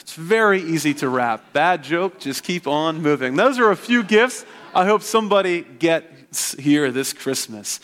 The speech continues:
But of all the gifts that you could be given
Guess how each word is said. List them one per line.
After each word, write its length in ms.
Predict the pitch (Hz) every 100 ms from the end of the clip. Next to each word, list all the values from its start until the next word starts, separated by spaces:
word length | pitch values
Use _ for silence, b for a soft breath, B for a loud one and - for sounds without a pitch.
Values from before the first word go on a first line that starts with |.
| B B B
But 100 | 226
of 80 | 254
all 320 | 285 330 349
the 100 | 311
gifts 340 | 233 262 196 -
that 180 | 202
you 100 | 233
could 160 | - 254
be 100 | 233
given 520 | 196 185 143 127 139